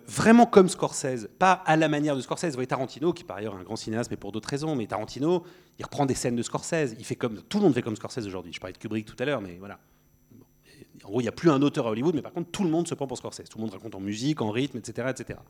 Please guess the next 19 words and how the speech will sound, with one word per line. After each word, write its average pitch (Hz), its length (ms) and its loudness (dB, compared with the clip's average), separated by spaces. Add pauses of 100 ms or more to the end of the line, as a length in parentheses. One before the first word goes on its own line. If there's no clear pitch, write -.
Bon. - 100 -20 (560)
Mais, 160 420 6 (640)
euh, 117 320 -2 (560)
euh, 113 280 -6
là 156 140 8
où 220 80 8
il 196 100 8
est, 160 120 8
il 175 100 -6
fait 160 120 -4
vraiment 175 160 8
comme 180 180 2
Scorsese, 202 300 -4
c'est 170 100 -8
que - 60 -10
c'est - 80 -4
quelqu'un 156 440 -4 (380)
qui - 300 -8
a 117 280 -6